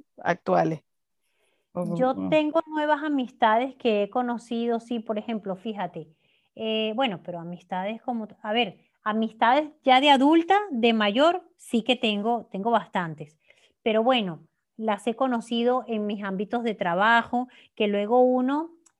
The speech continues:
Speaker 2: eh, como a veces pasa, mm, situaciones incluso de frustración y de momentos de incluso de histeria o lo que sea, donde uno puede darle un apoyo, eh, a,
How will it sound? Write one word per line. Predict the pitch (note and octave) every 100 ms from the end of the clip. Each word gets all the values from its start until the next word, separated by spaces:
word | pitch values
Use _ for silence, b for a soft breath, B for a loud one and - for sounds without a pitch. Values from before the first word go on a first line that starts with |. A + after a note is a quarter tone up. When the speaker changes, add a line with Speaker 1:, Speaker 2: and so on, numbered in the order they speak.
| _ A3
Speaker 2:
eh, | G#3 G3 F#3+
como | G#3 G3 G3 F#3
a |
veces | F#3 F#3 A3 -
pasa, | A#3+ A3 - A#3+ A#3+ b b b
mm, | A3 A#3 G#3 A3 G#3 G3+
situaciones | F#3+ A3+ G#3+ F#3+ G#3+ G3+ A3+
incluso | A#3 A3+ G#3+ -
de | A#3 A#3
frustración | A3 E3+ F#3 D3+ - G#3+ B3 B3+ B3+ B3 b b b
y | A3+ G#3+
de | G3+ G#3 G#3
momentos | A3+ A#3 A#3+ A#3 B3+ B3+ D#4 D4+ -
de | C4 A#3+
incluso | A3 G#3+ G3+ A3 G3+ C4
de | A3+
histeria | - - B3+ C4 B3
o | G#3+
lo | G3+
que | F#3+ F#3+
sea, | A#3 A#3+ A#3+
donde | G#3+ G#3+ G#3 G3+ G3 b b b
uno | A3 A3+
puede | A#3 A#3+ A#3+ B3
darle | A#3+ A3+ B3 A#3+
un | A3 A3
apoyo, | A3 A3+ G#3+ G#3 A3+ B3+ B3+ _ _ _ -
eh, | F#3 F3 F3 E3 E3 _ _
a, | G3+